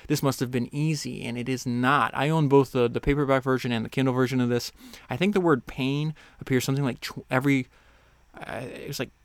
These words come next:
twenty times. It's like every twenty <laughs> pages on average. It's talks about being the,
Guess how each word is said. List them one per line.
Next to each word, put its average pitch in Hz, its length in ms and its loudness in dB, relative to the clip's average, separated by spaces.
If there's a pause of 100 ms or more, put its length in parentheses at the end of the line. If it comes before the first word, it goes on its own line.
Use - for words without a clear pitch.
twenty 151 340 2
times. 139 600 -2
It's - 100 -12
like 117 100 -6
every 127 300 2
twenty 139 380 2
<laughs> 135 120 -4
pages 143 440 4
on 127 140 4
average. 143 580 4 (240)
It's - 100 -18
talks 117 200 2
about - 260 0
being 117 260 0
the, - 380 -12